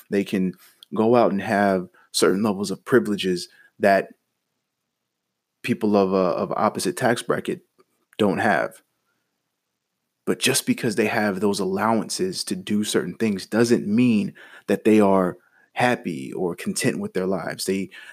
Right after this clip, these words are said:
may just be going through the motions. They may have gotten complacent. And that's the same thing with someone who is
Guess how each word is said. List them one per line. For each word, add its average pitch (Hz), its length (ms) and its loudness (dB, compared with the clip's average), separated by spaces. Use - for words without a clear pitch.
may 117 180 4
just 113 220 -2
be 104 300 -2
going 107 300 0
through 104 120 -2
the 98 60 -2
motions. - 640 -4
They 107 100 4
may 107 140 4
have 104 140 2
gotten 90 240 0
complacent. - 640 -6
And 120 100 4
that's 143 120 0
the 131 60 0
same 120 320 4
thing 110 220 0
with - 140 -6
someone 110 320 2
who 107 260 0
is 101 220 0